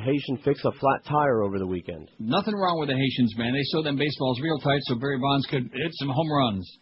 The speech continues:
Speaker 1: I'd tell you what he told me, but we'd have to dump it.
Speaker 2: Oh, really?
Speaker 1: Yeah.
Speaker 2: Did it have to do with, like, a blood clot?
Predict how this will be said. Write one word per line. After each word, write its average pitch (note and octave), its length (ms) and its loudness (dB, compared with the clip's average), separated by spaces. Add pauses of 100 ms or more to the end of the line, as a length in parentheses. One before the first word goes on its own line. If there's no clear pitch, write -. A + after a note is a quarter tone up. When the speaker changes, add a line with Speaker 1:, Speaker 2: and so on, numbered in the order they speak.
(100)
Speaker 1:
I'd G#2 100 -6
tell C3 160 2
you A#2+ 80 4
what A#2 80 4
he A2+ 100 0
told D3 180 2
me, A#2+ 120 2
but E2 100 -4
we'd G2+ 140 -4
have G2 120 0
to G#2+ 40 -8
dump G2 240 -4
it. - 80 -12 (180)
Speaker 2:
Oh, A#2 300 -2 (280)
really? C#3+ 500 0
Speaker 1:
Yeah. C#3+ 260 -2 (760)
Speaker 2:
Did C#3 140 0
it - 20 0
have C#3+ 140 -2
to C3+ 80 -2
do C3 80 2
with, C3+ 80 -2
like, B2 140 0
a A2 80 -4
blood C3 260 0
clot? D#3 380 2